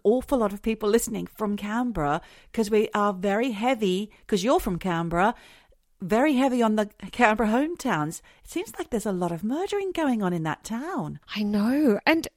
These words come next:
Speaker 2: it just gets covered up because it's a posh, well-to-do kind of city in a
Speaker 1: Mm.
Speaker 2: way.
Speaker 1: It's the seat of government.
Speaker 2: But, but maybe it makes more of an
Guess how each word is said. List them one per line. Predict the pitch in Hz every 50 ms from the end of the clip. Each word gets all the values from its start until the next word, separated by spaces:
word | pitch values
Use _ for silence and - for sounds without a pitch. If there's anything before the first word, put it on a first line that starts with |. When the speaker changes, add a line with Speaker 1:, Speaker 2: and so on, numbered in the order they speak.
| _ _ -
Speaker 2:
it | 320 -
just | - - - - -
gets | - 494 - - -
covered | - - - 220 185 190 175 175
up | 175 240 381 539 415 - - - - - - - - -
because | 370 - - 494 494 -
it's | 508 - - -
a | 330 - - _ _ _
posh, | - - 240 233 254 262 - - 240
well-to-do | 233 233 226 233 247 - - 220 - 220 214 220 247 254
kind | - - 233 214 220 208 196 -
of | 190 180 180 175 175 - - - _ _ _ -
city | - - - - 196 240 - - 311 226 180 165
in | 156 175
a | 165
Speaker 1:
Mm. | 160 170
Speaker 2:
way. | 165 180 208 196 165 131 92 - 214 - - - _ _ _
Speaker 1:
It's | - 320 -
the | - 349 -
seat | - - 185 160 -
of | 170 160 -
government. | - 302 330 - 415 311 196 - - - - - _
Speaker 2:
But, | - - -
but | - 349 254
maybe | 294 330 370 415 - 494
it | 440 392 320 -
makes | 254 247 - - - -
more | 233 226 220
of | 208 214
an | 214